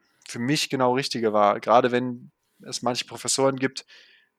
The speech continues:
die einem nicht unbedingt erstmal den Überblick geben und wo man das Gefühl hat, man geht einfach völlig unter, weil der Prof beispielsweise bei mir in B G B einfach vom Paragraph eins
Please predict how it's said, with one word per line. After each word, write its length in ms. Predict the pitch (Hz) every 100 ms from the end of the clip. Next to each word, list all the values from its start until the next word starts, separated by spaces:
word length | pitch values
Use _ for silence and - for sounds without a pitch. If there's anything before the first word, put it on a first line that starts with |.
| -
die 80 | 127
einem 200 | 120 123
nicht 220 | 170 143
unbedingt 320 | 113 110 110
erstmal 400 | - 107 - 113
den 120 | 110
Überblick 460 | 113 113 107 110 -
geben 300 | 117 120 131
und 260 | 120 110 120
wo 160 | 120 123
man 100 | 120
das 160 | 117
Gefühl 320 | - - 117 117
hat, 320 | - - -
man 260 | 110 117 110
geht 160 | 123
einfach 200 | 117 110
völlig 440 | - - 160 113 98
unter, 420 | 110 110 123 147 _ _ _
weil 120 | 117
der 80 | 117
Prof 460 | - - 127 - - _ _ _ _
beispielsweise 560 | 117 - 117 - 117 113
bei 80 | 110
mir 160 | 113
in 100 | 110
B 120 | 113
G 120 | 110 107
B 280 | 113 135 139 _ _ _ _ _ _ _ _ _
einfach 500 | 120 120 139 127 - - _ _ _
vom 520 | - - 127 117 120 -
Paragraph 460 | 127 127 117 110
eins 680 | - 107 117 170 - -